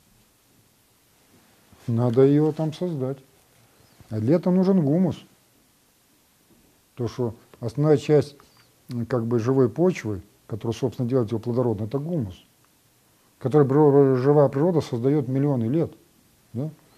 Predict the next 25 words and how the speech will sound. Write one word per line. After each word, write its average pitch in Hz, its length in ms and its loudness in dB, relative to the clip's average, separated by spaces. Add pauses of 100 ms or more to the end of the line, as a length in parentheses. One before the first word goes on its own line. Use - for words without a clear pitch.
(1500)
Так 127 160 2
вот, 180 160 8
тоже 180 220 10
гумус 185 420 6
мы 160 320 6 (480)
планируем 156 480 4
производить 143 640 4 (1080)
в 107 60 -12
Белоруссии 123 800 2 (1160)
на 117 180 0
основе 143 320 2
того 135 240 6
же 131 100 4
торфа, 156 380 0
здесь 110 240 -6
очень 110 240 -8
большие 113 300 -4
запасы. 107 480 -6
Не 120 180 -2
сжигать 139 460 -2
его, 107 120 -2
как 101 220 -10
сейчас 110 180 -6
делается, 98 460 -8
да? 151 180 -8